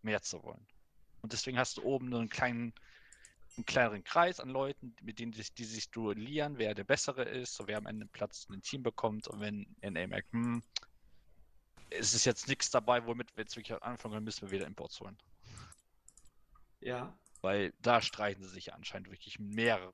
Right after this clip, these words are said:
Speaker 1: Leute. Hast eine größere Auswahl.
Speaker 2: Hm. Ne, es ist halt auch insofern, dass du einfach,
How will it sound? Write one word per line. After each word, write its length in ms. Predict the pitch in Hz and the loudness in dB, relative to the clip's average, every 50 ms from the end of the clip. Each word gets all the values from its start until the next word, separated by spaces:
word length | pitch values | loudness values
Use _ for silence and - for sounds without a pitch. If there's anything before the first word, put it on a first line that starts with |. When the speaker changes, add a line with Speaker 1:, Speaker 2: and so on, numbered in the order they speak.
| - - - | -14 -18 -16
Speaker 1:
Leute. 200 | - - - - 98 | -16 -16 -12 -8 -8
Hast 180 | 104 - - | -6 -6 -6
eine 80 | 117 104 | -8 -4
größere 440 | - - 135 131 - - 110 104 85 | 0 0 0 2 0 0 0 2 2
Auswahl. 680 | 90 117 123 120 - - - - - 92 98 - - - - - - - - - - - - - - - - - _ _ - - - - - _ - - - - - _ _ - - | 2 2 2 0 -2 -6 -8 -10 -10 -10 -12 -14 -16 -16 -18 -18 -18 -20 -20 -20 -20 -20 -20 -20 -20 -20 -20 -20 _ _ -20 -20 -20 -20 -20 _ -20 -20 -20 -20 -20 _ _ -6 -2
Speaker 2:
Hm. 340 | 185 196 185 156 165 254 - - - - - - - - - _ _ _ _ _ _ - - - - - - - - _ _ _ _ _ - - - - - _ - _ - - - - - - | 0 2 2 2 0 -2 -4 -10 -16 -20 -20 -20 -20 -20 -20 _ _ _ _ _ _ -16 -16 -16 -16 -20 -20 -20 -20 _ _ _ _ _ -20 -20 -20 -20 -20 _ -20 _ -20 -20 -20 -20 -8 -2
Ne, 100 | - 143 | 0 2
es 120 | 156 147 170 | 2 2 0
ist 140 | 156 156 | 0 2
halt 160 | 175 165 156 156 | 2 4 4 4
auch 120 | 151 147 | 4 2
insofern, 420 | 139 135 135 143 139 165 143 135 | 2 2 2 2 2 2 0 0
dass 140 | 131 127 - | 0 -2 0
du 80 | 127 117 | 0 0
einfach, 400 | 104 120 127 - 127 120 113 | 0 0 0 0 0 0 0